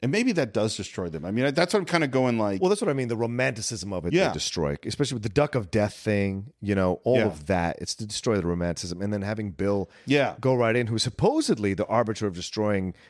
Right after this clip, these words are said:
Speaker 2: the legends and show, tell you what's really happening. Here he is going on with his flowery stories. So that's the thing. Money is the actual real deal. It's what you said earlier. Money is the real deal. Everyone else is, in a way, not quite
Speaker 1: Right.
Speaker 2: a hundred percent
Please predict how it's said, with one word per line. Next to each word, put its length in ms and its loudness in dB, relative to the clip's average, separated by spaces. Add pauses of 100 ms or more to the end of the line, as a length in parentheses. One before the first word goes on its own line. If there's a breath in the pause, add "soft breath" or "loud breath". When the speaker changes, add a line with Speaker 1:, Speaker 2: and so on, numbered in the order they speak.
(120)
Speaker 2:
the 80 0
legends 520 0
and 140 -6
show, 200 0
tell 140 0
you 80 -2
what's 140 -8
really 240 2
happening. 340 -2 (320 soft breath)
Here 220 -2
he 160 2
is 320 0
going 180 0
on 140 -2
with 140 -2
his 200 2
flowery 600 0
stories. 600 -2 (320 soft breath)
So 460 0
that's 260 0
the 80 -4
thing. 400 0
Money 280 2
is 120 0
the 140 4
actual 420 -2
real 300 2
deal. 140 -2
It's 120 -10
what 160 -8
you 60 -4
said 160 0
earlier. 320 2
Money 400 0
is 120 -4
the 120 -4
real 420 0
deal. 400 -8 (380 soft breath)
Everyone 440 2
else 280 0
is, 100 -6
in 80 -4
a 80 -2
way, 520 2 (260 soft breath)
not 340 0
quite 580 -2 (120)
Speaker 1:
Right. 140 0
Speaker 2:
a 40 -10
hundred 320 -2
percent 400 -4